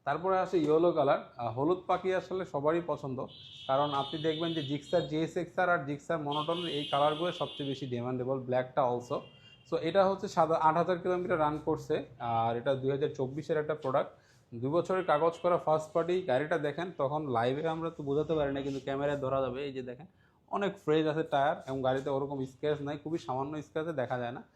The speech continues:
এটা হচ্ছে রেগুলার প্রাইস আমরা দিয়েছিলাম দুই লক্ষ, এক লক্ষ অষ্টাশি হাজার টাকা।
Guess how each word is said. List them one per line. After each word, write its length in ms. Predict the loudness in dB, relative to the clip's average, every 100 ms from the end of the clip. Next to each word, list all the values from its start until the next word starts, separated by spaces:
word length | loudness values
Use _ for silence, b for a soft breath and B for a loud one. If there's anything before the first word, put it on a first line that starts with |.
| b b -16
এটা 200 | -2 0
হচ্ছে 260 | 2 2 4
রেগুলার 340 | 6 6 4
প্রাইস 380 | 4 4 4 4
আমরা 200 | -2 -2
দিয়েছিলাম 440 | -2 -4 -2 -4
দুই 160 | -4 -4
লক্ষ, 240 | -4 -4 -4
এক 160 | -2 -2
লক্ষ 180 | -2 -2
অষ্টাশি 440 | -4 -4 -6 -6
হাজার 200 | -6 -6 -8
টাকা। 180 | -10